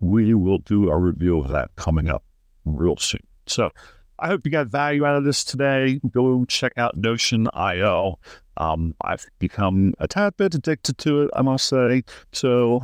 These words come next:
um, go take some time, look at it, learn from it.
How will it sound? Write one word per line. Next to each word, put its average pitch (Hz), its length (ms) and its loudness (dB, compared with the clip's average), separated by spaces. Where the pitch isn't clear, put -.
um, 95 420 0
go 156 100 0
take 139 240 -4
some 120 160 -2
time, 113 300 -2
look 104 220 -2
at 104 160 2
it, 107 120 -2
learn 101 220 -2
from 95 240 -4
it. 71 140 -4